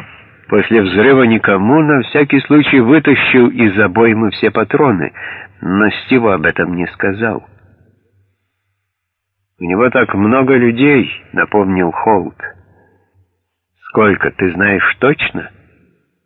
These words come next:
«Кажется, шесть человек. Он говорил, что они прибыли ему в помощь как технические специалисты. Но у этих специалистов пустые глаза, глупые лица и бычьи шеи, понимаешь?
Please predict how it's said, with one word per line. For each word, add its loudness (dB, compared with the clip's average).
«Кажется, -2
шесть -2
человек. 0
Он 0
говорил, 4
что -4
они 0
прибыли 2
ему 0
в -10
помощь 0
как -6
технические -4
специалисты. -4
Но -2
у 2
этих 2
специалистов 0
пустые 0
глаза, 0
глупые 0
лица 0
и 2
бычьи 0
шеи, 0
понимаешь? -2